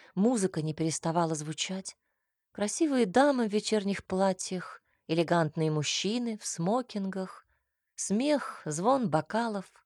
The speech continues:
танцующие пары. По сравнению с её обычной жизнью в Эр-Рияде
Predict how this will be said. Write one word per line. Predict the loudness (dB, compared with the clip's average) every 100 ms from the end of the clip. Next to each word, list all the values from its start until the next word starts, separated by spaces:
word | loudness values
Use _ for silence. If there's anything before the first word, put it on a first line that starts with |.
| _
танцующие | -4 -2 -4 -4 -4 -4 -6
пары. | -6 -6 -6 -6 -12 _ _ _
По | 0
сравнению | 0 2 2 2 2 2 2
с | 0
её | -2 0 0
обычной | -2 0 -2 -2 -2 0
жизнью | 0 0 -2 0 0
в | 2
Эр-Рияде | 0 0 -4 -2 -2 -2 -4